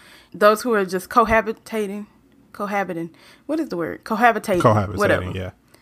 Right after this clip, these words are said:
Speaker 1: Cohab-, I'll be wondering if it's, uh,
Speaker 2: Shacking up.
Speaker 1: extra.
Speaker 2: Like the old folks say. But, you know,
Speaker 1: Or
Speaker 2: I ain't
Speaker 1: shacking
Speaker 2: wanna,
Speaker 1: up.
Speaker 2: I
Speaker 1: For
Speaker 2: ain't
Speaker 1: those
Speaker 2: wanna
Speaker 1: of you,
Speaker 2: be,
Speaker 1: <laughs> see, I didn't wanna, I didn't wanna
Speaker 2: I ain't
Speaker 1: condemn
Speaker 2: wanna be
Speaker 1: them
Speaker 2: that
Speaker 1: 'cause that's
Speaker 2: guy,
Speaker 1: condemn-,
Speaker 2: but it's
Speaker 1: condemnation.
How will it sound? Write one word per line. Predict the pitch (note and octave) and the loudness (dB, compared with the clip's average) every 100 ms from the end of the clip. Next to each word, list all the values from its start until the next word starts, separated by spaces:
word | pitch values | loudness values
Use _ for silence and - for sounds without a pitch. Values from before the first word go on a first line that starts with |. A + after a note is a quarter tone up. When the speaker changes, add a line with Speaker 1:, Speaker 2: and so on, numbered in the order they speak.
| _ _ _ _ - | _ _ _ _ -12
Speaker 1:
Cohab-, | G#3+ F#3 F3+ - | -6 -2 -2 2
I'll | F3+ | 2
be | G3+ G#3 | 2 -2
wondering | G3 F#3+ F3 | -2 0 -2
if | D#3+ D#3+ | -4 -6
it's, | E3+ - | 0 4
uh, | |
Speaker 2:
Shacking | F3 F3 D#3+ D3+ | 6 6 6 6
up. | D3+ E3 F3 - | 8 8 6 0
Speaker 1:
extra. | E3 - - - - - - - - - | -6 -6 -14 -16 -16 -18 -20 -18 -14 -8
Speaker 2:
Like | A2+ A2+ | -4 -2
the | G#2 | -2
old | G#2+ A#2+ A2+ | 0 0 0
folks | - B2 A2 | 0 -4 -4
say. | - A#2 B2 - _ _ _ - | -6 -6 -6 -12 _ _ _ -12
But, | G#2 G2 A2+ | -6 -4 -4
you | A2 | -2
know, | |
Speaker 1:
Or | G2 | 0
Speaker 2:
I | A#2 | 0
ain't | |
Speaker 1:
shacking | A2 | 0
Speaker 2:
wanna, | A2 G#2 G2+ | 0 -2 -4
Speaker 1:
up. | - | -2
Speaker 2:
I | A2+ | 2
Speaker 1:
For | |
Speaker 2:
ain't | C4+ | 4
Speaker 1:
those | C#4+ D#4 | 4 2
Speaker 2:
wanna | |
Speaker 1:
of | D4 | -2
you, | D4+ F#3 - | -4 -4 -8
Speaker 2:
be, | - | -16
Speaker 1:
<laughs> | - | -6
see, | D#4 | 2
I | C#4+ | 2
didn't | F4+ F4+ | 2 2
wanna, | E4+ D#4 - | 4 4 4
I | C4 | 2
didn't | D4 | 2
wanna | C#4 | 0
Speaker 2:
I | C4 | 2
ain't | B3 A#3 | 0 2
Speaker 1:
condemn | C4 | 2
Speaker 2:
wanna | B3+ | 2
be | F#3+ | 0
Speaker 1:
them | E3+ | -2
Speaker 2:
that | - | -2
Speaker 1:
'cause | |
that's | F#2 A2 A2 | 0 2 4
Speaker 2:
guy, | A2 | 2
Speaker 1:
condemn-, | G#2+ G2 | 0 -4
Speaker 2:
but | F#2 | -4
it's | - | 0
Speaker 1:
condemnation. | A3+ G3 F#3 F3 E3 - | 4 4 2 -4 -6 -10